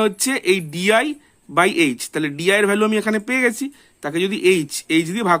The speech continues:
করে দিই, এইচ এর ভ্যালু আমি কত দেখেছি? দুই, কারণ এদের দুটোর পার্থক্য হচ্ছে প্রত্যেকের ক্ষেত্রে দুই। তাহলে দুই যদি হয়, তাহলে প্রত্যেক ক্ষেত্রে আমি যদি তাকে দুই দিয়ে ভাগ করে দিই, তাহলে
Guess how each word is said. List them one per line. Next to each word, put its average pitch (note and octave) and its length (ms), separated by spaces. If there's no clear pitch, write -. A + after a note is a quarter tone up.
করে B2+ 120
দিই, B2 140
এইচ E3 160
এর F3 80
ভ্যালু F#3 180
আমি F#3+ 160
কত F#3 100
দেখেছি? G#3 260
দুই, C#3+ 140
কারণ C#3+ 180
এদের D#3 180
দুটোর E3+ 240
পার্থক্য E3 440
হচ্ছে F#3 200
প্রত্যেকের E3+ 420
ক্ষেত্রে G#3 220
দুই। D#3 120
তাহলে D#3 200
দুই G#3 120
যদি A3 240
হয়, G3+ 240
তাহলে G3 160
প্রত্যেক G3+ 380
ক্ষেত্রে G#3+ 300
আমি G#3+ 140
যদি G#3+ 160
তাকে G3+ 200
দুই F#3+ 160
দিয়ে F#3 140
ভাগ F3 100
করে D#3+ 180
দিই, C#4 100
তাহলে D#3 160